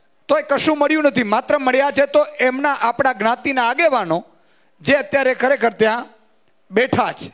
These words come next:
એનાથી વધુ કશું મળ્યું નહીં. પરંતુ જો આમ આદમી પાર્ટીને મોકો આપશો તો ત્રણ મહિના પછી જ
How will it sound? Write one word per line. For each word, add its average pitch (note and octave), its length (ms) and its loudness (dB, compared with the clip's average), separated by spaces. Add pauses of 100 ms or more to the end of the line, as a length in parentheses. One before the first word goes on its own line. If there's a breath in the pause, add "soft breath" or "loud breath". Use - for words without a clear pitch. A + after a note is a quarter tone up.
(140)
એનાથી A3+ 320 -2
વધુ A#3 240 2
કશું B3+ 380 -2
મળ્યું G#3 340 0
નહીં. G#3 220 -2 (680 soft breath)
પરંતુ C#4+ 460 -2
જો A#3 100 2
આમ C4 440 -2
આદમી C4+ 300 -2
પાર્ટીને A#3 540 -2
મોકો G#3 420 0
આપશો G3+ 720 -2 (360 soft breath)
તો A3+ 120 2
ત્રણ A3+ 460 -2
મહિના C4+ 440 0
પછી B3+ 580 -2
જ - 200 -12